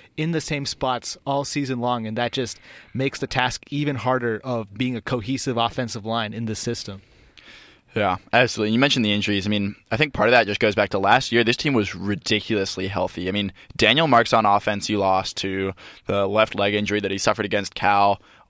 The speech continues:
Speaker 2: Other than that, pretty much everyone stayed healthy on the offense for the entire year. And defensively, you lose Harrison Phillips at the beginning of the season,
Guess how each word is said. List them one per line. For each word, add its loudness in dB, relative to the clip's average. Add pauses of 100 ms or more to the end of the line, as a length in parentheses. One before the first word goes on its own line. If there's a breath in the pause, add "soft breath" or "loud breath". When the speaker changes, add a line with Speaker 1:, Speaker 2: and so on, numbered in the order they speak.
Speaker 2:
Other 4
than 2
that, 6 (240)
pretty 0
much 0
everyone 2
stayed -2
healthy -4
on -2
the -6
offense -2
for -8
the -2
entire 0
year. 2
And -2
defensively, 0
you 0
lose -2
Harrison -2
Phillips 0
at -12
the -8
beginning -4
of -2
the -2
season, -2